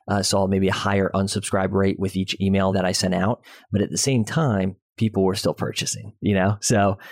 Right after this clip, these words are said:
it's just one of those things where I think that, you know, those sort of thoughts around,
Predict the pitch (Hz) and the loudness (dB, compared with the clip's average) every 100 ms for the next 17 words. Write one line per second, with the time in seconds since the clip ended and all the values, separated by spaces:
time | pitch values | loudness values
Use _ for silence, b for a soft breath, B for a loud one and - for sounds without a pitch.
0 | B - 104 113 - 110 98 95 - 92 | B -4 0 0 0 0 2 2 0 -2
1 | 95 92 82 85 B B 104 113 113 92 | -4 -4 -4 -4 B B -6 -2 0 0
2 | - - 113 98 90 107 113 110 95 - | -2 -2 0 0 0 0 2 0 -2 -2
3 | 95 92 92 87 80 | -2 -2 -2 -2 -4